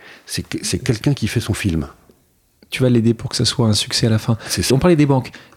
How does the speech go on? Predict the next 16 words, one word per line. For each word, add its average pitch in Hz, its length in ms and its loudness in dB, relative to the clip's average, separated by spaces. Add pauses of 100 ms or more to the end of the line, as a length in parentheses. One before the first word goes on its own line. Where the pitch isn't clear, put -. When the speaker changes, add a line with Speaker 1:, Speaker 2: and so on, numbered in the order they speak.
(140)
Speaker 2:
Quand 160 120 2
tu 190 120 0
vois 214 80 6
ces - 140 0
nouvelles 139 180 4
banques 139 140 0
qui 120 120 0
se - 80 -2
créent 123 240 2
aux 107 40 2
États-Unis, 110 520 2
comme 104 420 0
Aspiration 107 960 0
ou 107 220 4
Good 107 220 2
Money, 107 340 4